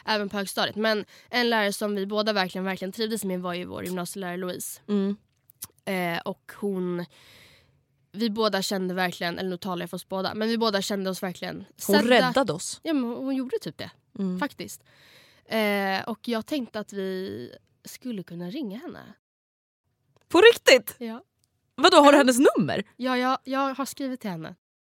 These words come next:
Speaker 2: Oh my.
Speaker 1: Och sagt att, "Tjena."
Speaker 2: "Tjena, hej. Andrea,
Speaker 1: Vad
Speaker 2: identitetskris."
Speaker 1: sä-, vad säger du om att vara med i podden, Sväng?
Speaker 2: Oh my god.
Speaker 1: Eh,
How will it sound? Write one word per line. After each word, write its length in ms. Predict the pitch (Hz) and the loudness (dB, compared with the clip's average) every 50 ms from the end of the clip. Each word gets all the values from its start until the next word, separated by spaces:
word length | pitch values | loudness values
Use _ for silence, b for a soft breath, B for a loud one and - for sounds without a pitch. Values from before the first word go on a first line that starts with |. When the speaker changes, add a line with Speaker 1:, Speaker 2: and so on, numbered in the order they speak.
| _ _ _ _ _ _ _ _ _ _ _ _ _ _ _ _ _ - | _ _ _ _ _ _ _ _ _ _ _ _ _ _ _ _ _ 0
Speaker 2:
Oh 320 | 320 330 339 339 339 330 | 2 2 4 2 2 2
my. 340 | 294 247 226 214 214 214 208 | 0 0 0 0 0 0 0
Speaker 1:
Och 100 | 247 233 | 0 0
sagt 340 | 208 - 247 233 - - - | 2 2 0 0 0 -2 -4
att, 220 | 226 208 - - 392 403 | -6 -6 -6 -8 -14 -10
"Tjena." 560 | - - - - - 339 311 320 311 302 302 311 - _ _ _ _ | -8 -6 -4 -2 0 2 4 4 4 4 2 0 -6 _ _ _ _
Speaker 2:
"Tjena, 220 | - - - 294 285 | -10 -4 -2 -2 0
hej. 320 | 277 277 269 220 202 - - | 2 2 4 4 4 2 2
Andrea, 340 | 233 240 226 240 254 240 220 | 2 2 4 4 6 6 6
Speaker 1:
Vad 40 | |
Speaker 2:
identitetskris." 800 | 214 202 208 208 202 - - 226 202 - 294 - - - 156 - - | 6 6 6 4 4 2 0 2 2 2 2 0 -2 -4 -4 -2 -2
Speaker 1:
sä-, 60 | 320 | -4
vad 80 | 311 - | -4 -4
säger 360 | - - 349 320 311 311 302 | -2 0 2 2 4 4 4
du 40 | 302 | 4
om 60 | 302 294 | 4 4
att 40 | |
vara 60 | 294 285 | 4 2
med 100 | 294 302 | 2 0
i 40 | |
podden, 500 | - - 349 349 349 320 311 302 302 294 | 2 2 2 2 4 4 2 2 2 0
Sväng? 520 | 285 - - 277 269 262 277 277 285 302 294 - _ _ _ b b b b - | -4 -6 -4 -2 0 0 0 0 -2 -4 -6 -10 _ _ _ b b b b -2
Speaker 2:
Oh 220 | 294 294 294 294 | 0 2 2 2
my 240 | 269 262 262 247 247 - - | 2 2 0 -2 -4 -4 -6
god. 280 | - 247 240 233 226 240 | -6 -4 -4 -2 0 2
Speaker 1:
Eh, 680 | 254 247 240 233 226 220 208 208 196 196 202 202 208 | 2 4 4 4 2 2 0 0 0 -2 -4 -6 -8